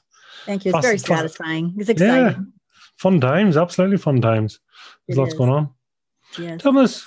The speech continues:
Speaker 2: what, what do you, what's your leisure and pleasure when you're not working and going crazy? What are you doing?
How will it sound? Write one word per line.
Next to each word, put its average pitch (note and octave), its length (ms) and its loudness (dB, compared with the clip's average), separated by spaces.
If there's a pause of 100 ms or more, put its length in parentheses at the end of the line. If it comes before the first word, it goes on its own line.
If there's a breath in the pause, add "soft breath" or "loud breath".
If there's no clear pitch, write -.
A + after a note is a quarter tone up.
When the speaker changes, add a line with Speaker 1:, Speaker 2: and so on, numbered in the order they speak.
Speaker 2:
what, B3+ 360 -2
what G#3+ 200 2
do A3 120 0
you, G#3 300 4
what's G3+ 240 0
your F#3+ 100 4
leisure E3+ 280 2
and D3+ 120 2
pleasure D#3 360 2
when C#3 140 2
you're D3 100 0
not D#3+ 340 -2
working D#3+ 440 2
and B2+ 300 2 (120)
going D3 200 0
crazy? D3 340 2
What D3+ 160 2
are - 20 0
you D3+ 100 2
doing? D3 320 0